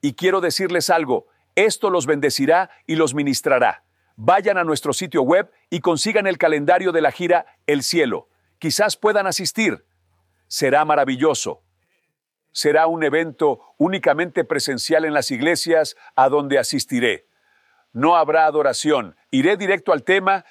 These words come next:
y luego abriré un espacio de preguntas y respuestas. Será una gran bendición.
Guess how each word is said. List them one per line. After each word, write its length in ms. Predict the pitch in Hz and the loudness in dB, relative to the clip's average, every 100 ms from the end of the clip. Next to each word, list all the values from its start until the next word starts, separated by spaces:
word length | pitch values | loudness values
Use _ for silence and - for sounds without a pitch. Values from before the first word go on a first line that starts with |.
| _ | _
y 140 | 143 | -2
luego 400 | 147 180 196 196 180 | 0 2 2 0 0
abriré 360 | 135 139 139 | -2 0 0
un 160 | 170 165 | 0 0
espacio 640 | 135 - 175 - 175 170 - _ | -4 0 0 0 -2 -2 -6 _
de 160 | 135 147 | -4 -2
preguntas 680 | 135 131 190 175 - - - | 0 -2 -2 0 0 0 -2
y 100 | 139 | -4
respuestas. 840 | 135 131 - 123 - 98 82 - _ _ _ - | -2 -4 -2 -2 0 -4 -4 -10 _ _ _ -10
Será 360 | - 156 180 | 0 2 4
una 180 | 190 185 | 2 0
gran 240 | 156 175 165 | 2 0 0
bendición. 720 | 160 139 - 131 107 76 | -2 -2 -2 0 -2 -6